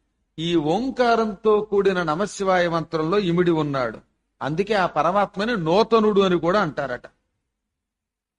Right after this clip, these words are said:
జీవన్ముక్తుడైన జ్ఞాని కేవల ప్రణవాన్ని,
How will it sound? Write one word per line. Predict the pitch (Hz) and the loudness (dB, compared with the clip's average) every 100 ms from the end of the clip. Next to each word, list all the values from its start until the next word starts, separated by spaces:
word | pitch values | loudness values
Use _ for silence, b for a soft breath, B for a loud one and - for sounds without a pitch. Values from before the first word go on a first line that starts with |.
| _ _ _ _ | _ _ _ _
జీవన్ముక్తుడైన | 160 220 285 311 285 269 - 262 226 214 180 | -2 0 0 0 0 -4 -2 2 4 4 0
జ్ఞాని | 135 170 220 311 - _ _ _ _ _ _ _ _ _ _ _ _ - | 2 4 4 2 -4 _ _ _ _ _ _ _ _ _ _ _ _ -2
కేవల | 143 151 170 | 2 4 4
ప్రణవాన్ని, | 175 - 175 180 185 202 214 247 | 2 2 2 4 4 4 2 -4